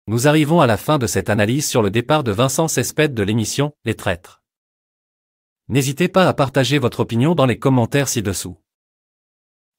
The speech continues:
Et si vous voulez être au courant de toutes les actualités du monde du divertissement, n'oubliez pas de vous abonner à notre chaîne en appuyant sur le bouton juste là.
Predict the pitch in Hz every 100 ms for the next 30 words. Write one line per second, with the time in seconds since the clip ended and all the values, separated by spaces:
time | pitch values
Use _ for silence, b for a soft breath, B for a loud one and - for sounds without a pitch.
0 | - 127 175 160 135 143 160 135 - 98
1 | - 131 151 107 - 160 127 101 139 -
2 | 117 101 175 135 113 156 123 117 120 107
3 | - 95 - 113 143 _ 104 139 147 170
4 | 165 165 135 117 104 127 135 131 160 110
5 | 113 123 - 151 123 98 - 123 127 165
6 | - 131 113 139 151 135 113 - 95 82